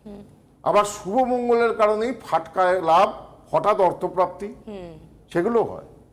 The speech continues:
Speaker 2: দুটোই রয়েছে, শুভ এবং অশুভ,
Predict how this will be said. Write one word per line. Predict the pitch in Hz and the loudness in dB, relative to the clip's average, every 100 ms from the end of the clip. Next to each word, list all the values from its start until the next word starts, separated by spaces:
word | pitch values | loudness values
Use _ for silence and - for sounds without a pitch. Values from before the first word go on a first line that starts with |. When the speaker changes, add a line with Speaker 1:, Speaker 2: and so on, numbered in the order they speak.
| _ _ _ _ _ _ _ _ - | _ _ _ _ _ _ _ _ -6
Speaker 2:
দুটোই | 180 208 285 247 | -2 4 4 6
রয়েছে, | 180 123 135 | 4 2 -6
শুভ | - 170 202 | -4 4 6
এবং | 220 220 | 8 6
অশুভ, | 202 214 160 104 | 4 2 -4 -4